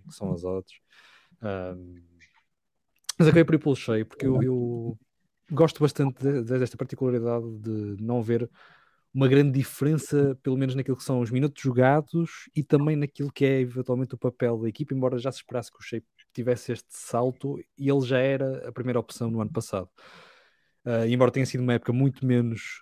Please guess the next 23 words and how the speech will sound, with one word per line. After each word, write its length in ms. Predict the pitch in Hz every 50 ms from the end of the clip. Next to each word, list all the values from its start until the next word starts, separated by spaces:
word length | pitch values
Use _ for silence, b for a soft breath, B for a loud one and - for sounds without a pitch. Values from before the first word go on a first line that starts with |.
| - -
ah, 180 | 120 113 107 104
regular 440 | 107 110 107 110 107 107 104 101 101
do 120 | 98 101
que, 200 | - - - 104
do 100 | 95 98
que 100 | 95 -
este 200 | 101 - - -
ano 140 | 117 127 127
e 20 | 113
também 160 | 110 107 110
não 80 | 107
teve 160 | 101 117 104 -
tantos 240 | - 113 104 -
jogos, 460 | - 117 113 110 110 - - - - -
ah, 280 | - - - - - -
acho 80 | 123 -
que 60 | 139
atribuiria 420 | 135 135 127 127 127 123 131 127
mais 160 | 123 123 120
por 140 | - - 120
aí. 120 | 123 135 135
Também 320 | - 135 135 139 - 131
é, 120 | 131 123